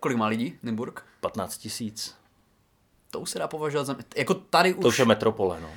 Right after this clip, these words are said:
Speaker 1: tady už se dá předpokládat, že někdo z vás cestuje. Je, nás je osm set na vesnici a stejně jako v jednotě je všechno vyprodaný.
Speaker 2: Mhm.
Speaker 1: To je podle mě.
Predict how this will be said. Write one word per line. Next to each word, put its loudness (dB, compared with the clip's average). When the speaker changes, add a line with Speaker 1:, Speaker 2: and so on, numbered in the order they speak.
Speaker 1:
tady 4
už 2
se 4
dá 2
předpokládat, 2
že 0
někdo 0
z -4
vás 0
cestuje. -2
Je, -4
nás 2
je 8
osm -2
set 0
na 2
vesnici -2
a -2
stejně -4
jako -10
v -10
jednotě -2
je -4
všechno -12
vyprodaný. -6
Speaker 2:
Mhm. -14
Speaker 1:
To -12
je -12
podle -10
mě. -14